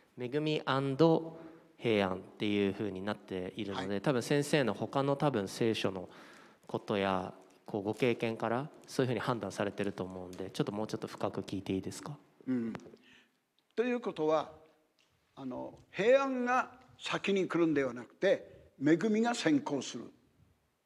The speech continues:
Speaker 2: ね。私たちは神様の前に本質的に罪人ですから、出ることができない。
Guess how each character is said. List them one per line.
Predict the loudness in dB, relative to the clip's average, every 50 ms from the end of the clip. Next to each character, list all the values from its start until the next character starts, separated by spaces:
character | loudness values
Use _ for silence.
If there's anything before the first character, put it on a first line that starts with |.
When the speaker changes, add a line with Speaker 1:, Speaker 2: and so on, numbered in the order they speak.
| _ _ _ _
Speaker 2:
ね。 | -4 -4 -4 -4 -8 -16 -20 -20 _ _ _ _ _ _ _ _ _ _ _ _ _ _ _ _ _ _ _ -8
私 | -4 -2 0 -2 0 0
た | 0 0
ち | 0 -2
は | 0 2 2 0 0 -4 -12 -20 -20 _ _ _ _ _ _ _ _ _ _ _ _ _ _ _
神 | -6 -4 -4 -4
様 | 0 2 2 2 2
の | 2 2
前 | 2 2 4 4 4
に | 4 2 0 -2 -4 -6 -10 -18 -20 -20 _ _ _ _ _ _ _ _ _ _ _ _ _ _ _ _
本 | -2 0 2 4 4 2
質 | 0 -4 -6 -4
的 | -4 -2 0 2
に | 4 4 4 2 0 -4 -10 -8
罪 | -4 -2 2 2 2 2
人 | 0 0 -2 -2
で | -2 -2
す | -6 -8
か | -10 -6
ら、 | -2 -2 -2 -2 -4 -10 -20 _ _ _ _ -2 4
出 | 4 4
る | 4 4
こ | 0 -2 -2
と | -2 -6
が | -6
で | -8 -10 -12
き | -14 -14
な | -16 -18
い。 | -20 -20